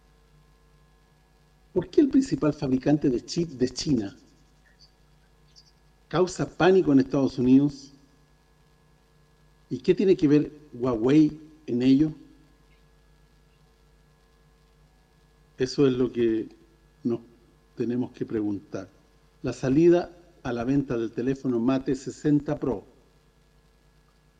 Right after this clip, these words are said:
genera dudas sobre la efectividad de las sanciones estadounidenses.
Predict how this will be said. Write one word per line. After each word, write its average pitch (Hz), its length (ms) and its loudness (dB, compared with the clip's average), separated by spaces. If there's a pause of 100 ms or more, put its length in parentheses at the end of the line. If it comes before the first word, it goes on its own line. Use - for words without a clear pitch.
(500)
genera 151 360 0
dudas 170 320 0
sobre 127 260 -4
la 120 120 -4
efectividad 117 720 -8
de 139 60 -2
las 139 120 -4
sanciones 139 480 -2
estadounidenses. 120 880 -8